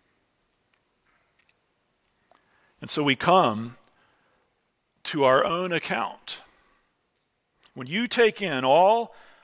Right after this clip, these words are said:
of your religious activity, when you consider all of your prayer and fasting and spiritual discipline, what has come of it?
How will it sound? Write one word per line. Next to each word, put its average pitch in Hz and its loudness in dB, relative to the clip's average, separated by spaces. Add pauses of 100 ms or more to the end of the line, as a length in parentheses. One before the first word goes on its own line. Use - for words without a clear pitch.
(100)
of 127 -10
your 185 4
religious 185 0
activity, 107 -8 (800)
when 135 -16
you 190 -10
consider 202 0
all 208 4
of 233 -4
your 208 2 (240)
prayer 214 4
and 170 -4
fasting 190 -4
and 165 -14
spiritual 180 -6
discipline, 135 -10
what 175 -2 (380)
has - -12
come 139 -10
of 117 -8
it? - -12